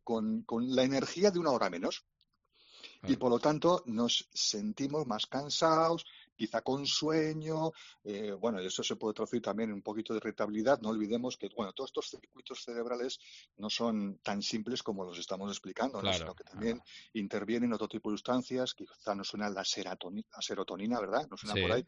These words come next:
Speaker 2: sí.
Speaker 1: como, eh, estabilizador, estados de ánimo y todo esto. Claro, también se repercute en, en el metabolismo de la serotonina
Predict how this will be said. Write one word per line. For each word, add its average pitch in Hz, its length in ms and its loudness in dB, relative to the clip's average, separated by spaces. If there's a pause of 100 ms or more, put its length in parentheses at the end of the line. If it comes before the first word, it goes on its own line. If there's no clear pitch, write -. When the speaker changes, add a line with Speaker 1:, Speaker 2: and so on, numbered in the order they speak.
(220)
Speaker 2:
sí. 85 60 -12 (160)
Speaker 1:
como, 98 400 2
eh, 95 420 -4
estabilizador, 92 640 -2
estados 92 340 -4
de 90 120 0
ánimo 131 260 0
y 107 40 -4
todo 117 180 0
esto. - 240 -2
Claro, 113 260 2
también 104 360 -4 (340)
se - 220 -4
repercute 120 680 0
en, 101 100 -8 (120)
en 101 120 -8
el 95 60 -10
metabolismo 95 500 -6
de 117 60 -2
la 107 40 -4
serotonina 104 560 -2